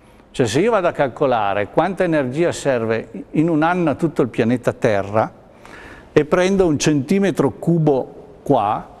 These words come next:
c'ho energia per migliaia di migliaia di migliaia di migliaia di migliaia di migliaia di anni. È quella che chi fa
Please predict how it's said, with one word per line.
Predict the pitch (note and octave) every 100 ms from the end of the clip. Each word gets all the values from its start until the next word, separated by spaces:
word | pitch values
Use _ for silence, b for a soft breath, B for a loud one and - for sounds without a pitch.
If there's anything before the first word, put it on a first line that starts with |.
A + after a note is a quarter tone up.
| - - - -
c'ho | G3
energia | D3+ E3 D3 B2+ E3+
per | C3+ C3+
migliaia | B2+ C3 C#3+ C#3+ C3+
di | B2+
migliaia | A#2+ A#2+ B2+ B2+
di | A#2
migliaia | A#2 A#2 B2 B2
di | A2+
migliaia | A2+ A2 A2+ A#2
di | A2
migliaia | A2+ G#2+ G#2+ G#2 G#2+
di | G#2+
migliaia | G#2+ G#2 G#2 G#2
di | G2 G#2
anni. | G#2 A2+ A2+ A#2+ - - - - B B B B B B B -
È | D#3
quella | E3+ D#3+ F3 D3
che | D3+ C#3+ D3+ C#3 B2+ A2+ - -
chi | C3+
fa | - C#3 B2 -